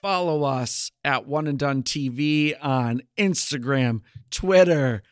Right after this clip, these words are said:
Hive Social, the, the one thing that lasted, like, a month that no one does anymore.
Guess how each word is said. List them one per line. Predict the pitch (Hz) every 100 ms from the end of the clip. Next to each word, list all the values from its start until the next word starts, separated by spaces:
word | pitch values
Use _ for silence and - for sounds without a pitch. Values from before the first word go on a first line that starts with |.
| _ -
Hive | - 180 175 160
Social, | 170 - 165 143 - - 135 131 123 - _ _ _ _ _
the, | 143 160 165
the | 160 170
one | 170 180 175
thing | - 160 151
that | 143
lasted, | 147 143 131 - 131
like, | 127 123
a | 131
month | 127 120 -
that | 113
no | 123
one | 120 120
does | 120 110
anymore. | 123 117 113 110 107 101